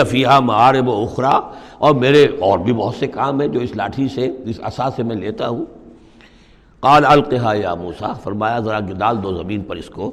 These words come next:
اے موسیٰ، فالقاہا، تو انہوں نے ڈال دیا، فاذا ھیٰ حیۃ تسعیٰ، تو وہ تو دیکھتے ہی دیکھتے ایک سانپ بن گیا، چلتا ہوا، دوڑتا ہوا۔ قال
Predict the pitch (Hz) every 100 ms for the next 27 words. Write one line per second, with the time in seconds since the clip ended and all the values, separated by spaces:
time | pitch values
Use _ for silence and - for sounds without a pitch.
0 | - 92 87 87 - 127 - 95 95 -
1 | 110 135 131 135 95 85 104 123 165 117
2 | 110 113 113 117 135 127 110 110 - 277
3 | 285 175 143 127 120 107 - 95 80 80
4 | 85 76 64 - - - _ _ _ _
5 | _ _ _ _ _ - - - 113 135
6 | 139 107 120 131 135 123 92 101 - -
7 | 170 - 120 151 151 117 131 117 101 107
8 | 131 - 131 120 - 101 95 104 80 87
9 | - 78 - 80 62 - _ _ _ -
10 | _ _ - 123